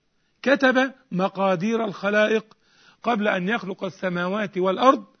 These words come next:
بخمسين ألف سنة". إذن هذا عليم وهذا عالم سبحانه وتعالى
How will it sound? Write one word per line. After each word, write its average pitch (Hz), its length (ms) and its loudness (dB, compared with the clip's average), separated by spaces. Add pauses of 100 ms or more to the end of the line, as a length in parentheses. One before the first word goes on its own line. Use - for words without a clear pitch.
(280)
بخمسين 180 720 -2
ألف 180 340 -8
سنة". 147 240 -14 (500)
إذن 165 220 -2
هذا 180 320 0
عليم 170 500 -4 (680)
وهذا 175 360 0
عالم 208 440 2 (380)
سبحانه 220 460 -4
وتعالى 185 400 -8